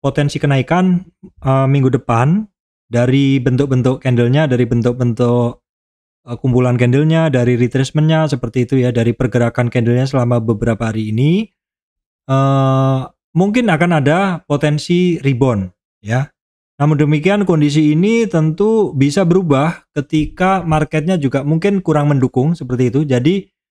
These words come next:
untuk hari Senin, teman-teman mesti ngecek juga kondisi-kondisi pendukungnya, seperti kondisi market, kondisi harga komoditas, kira-kira begitu.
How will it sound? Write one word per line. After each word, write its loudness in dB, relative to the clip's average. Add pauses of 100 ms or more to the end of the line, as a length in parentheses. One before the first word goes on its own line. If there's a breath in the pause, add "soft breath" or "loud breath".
(380)
untuk 0
hari 2
Senin, 0
teman-teman 2
mesti 0
ngecek 0
juga -2
kondisi-kondisi 0
pendukungnya, 0
seperti -4
kondisi 0
market, 0
kondisi -2
harga -6
komoditas, -2
kira-kira -4
begitu. -2